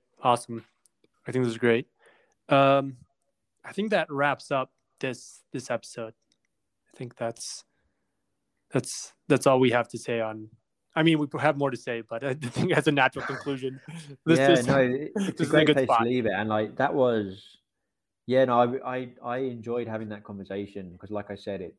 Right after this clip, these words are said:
Speaker 2: it just feels better for me, like, I guess, take, setting my own example, that first one, like, having more, having more o-,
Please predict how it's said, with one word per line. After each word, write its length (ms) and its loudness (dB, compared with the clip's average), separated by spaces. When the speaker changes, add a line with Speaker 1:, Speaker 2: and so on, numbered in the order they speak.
Speaker 2:
it 100 -14
just 140 -10
feels 260 -4
better 460 -2
for 380 -4
me, 300 -12
like, 240 -8
I 80 -16
guess, 200 -12
take, 240 -8
setting 240 -8
my 180 -2
own 80 -2
example, 440 -4
that 160 -6
first 300 -4
one, 340 -6
like, 140 -10
having 280 -8
more, 300 -6
having 280 -8
more 280 -4
o-, 120 -6